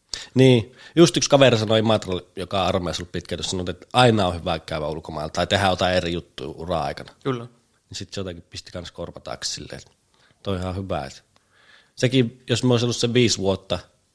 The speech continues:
Speaker 1: niin totta kai se olisi ollut hyvä, mut sit mä olin vuoden noin, niin ei sekään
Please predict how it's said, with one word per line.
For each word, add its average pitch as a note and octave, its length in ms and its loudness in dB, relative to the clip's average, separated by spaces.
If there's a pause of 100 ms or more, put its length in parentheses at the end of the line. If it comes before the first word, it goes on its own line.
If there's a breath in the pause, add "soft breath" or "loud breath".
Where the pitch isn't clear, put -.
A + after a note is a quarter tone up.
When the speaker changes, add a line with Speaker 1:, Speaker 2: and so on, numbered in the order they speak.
(220)
Speaker 1:
niin F#2 200 -12 (160)
totta G2 240 -6
kai G2+ 180 2
se F2+ 60 -4
olisi F2 140 -8
ollut E2+ 140 -8
hyvä, F2 260 -6 (580)
mut - 220 -14
sit - 200 -10
mä F#2+ 60 -4
olin F2+ 180 -6
vuoden F#2 500 -4
noin, E2+ 300 -6 (760)
niin E2 260 -16
ei F#2+ 160 -2
sekään A#2 220 -4